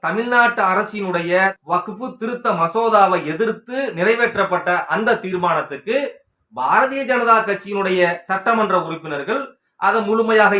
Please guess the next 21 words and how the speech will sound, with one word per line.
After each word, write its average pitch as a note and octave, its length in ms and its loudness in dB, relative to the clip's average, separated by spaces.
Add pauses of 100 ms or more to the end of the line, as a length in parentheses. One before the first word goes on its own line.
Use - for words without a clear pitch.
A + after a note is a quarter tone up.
எதிர்த்து G#3 400 -4
வெளிநடப்பு A3+ 400 0
செய்தாங்க. F3+ 380 -2 (100)
இதுல A3 260 -2
நம்ம G3 140 -4 (140)
ஆச்சரியப்படுறதுக்கும் A3 1080 -2
அதிசயப்படுறதுக்கும் F#3 840 -4
ஒண்ணும் E3 180 -8
இல்ல. G3+ 100 -2 (440)
அவர்கள் A3 380 2
முழுமையான A3 500 2 (140)
சங்கிகள், F#3 480 -4
இஸ்லாத்துக்கும் G#3 640 -2
இஸ்லாமியர்களுக்கும் G3 840 -2
எதிரானவர்கள், F3+ 600 -2 (320)
இன்னும் B3 300 -4
சொல்ல F#3+ 180 4 (100)
போனா D#3+ 180 2 (140)
தமிழ்நாட்டு F#3+ 540 0 (100)
மக்களுடைய A3 540 0 (180)
மனநிலையிலிருந்து B3 720 2